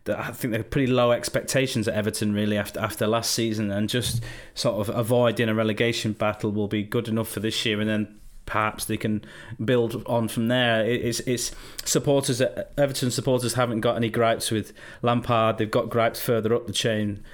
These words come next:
uh, with the owner, Moshiri, and, um, and what have you. So I, I, I don't think, uh, I certainly don't think Lampard is in any danger. Moyes, I don't think is particularly in any danger, 'cause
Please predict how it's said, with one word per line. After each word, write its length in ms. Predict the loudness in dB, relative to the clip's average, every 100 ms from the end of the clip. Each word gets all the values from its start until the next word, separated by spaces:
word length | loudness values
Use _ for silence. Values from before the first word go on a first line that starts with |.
| -14 0
uh, 200 | 2 2
with 160 | 0 0
the 120 | 2
owner, 460 | 2 2 2 2 0
Moshiri, 560 | -2 -2 0 2 2 0
and, 220 | -2 -4
um, 380 | -4 -2 -2 -6 -12 -20 -18 -6
and 140 | -2 -2
what 140 | 0
have 140 | -2
you. 100 | -2
So 340 | 0 0 0 0
I, 260 | -2 0 -2
I, 100 | 0
I 40 |
don't 260 | 0 -2 0
think, 360 | -2 -2 -6 -8
uh, 80 | -8 -6 -8 -4 -4 -2
I 60 | 0
certainly 340 | 2 2 2
don't 240 | -2 -2 -2
think 140 | -2
Lampard 420 | -2 0 0 0
is 100 | 0
in 160 | -2 0
any 200 | 0 0
danger. 440 | 0 0 0 -4 -4 -12 -12 -4
Moyes, 440 | 2 4 4 2
I 60 | 2
don't 240 | 0 0
think 320 | 0 0 -2
is 280 | -2 -2 -2
particularly 480 | -4 -2 -2 0 2
in 60 | 2
any 160 | 2
danger, 360 | 0 0 0 -2
'cause 180 | -2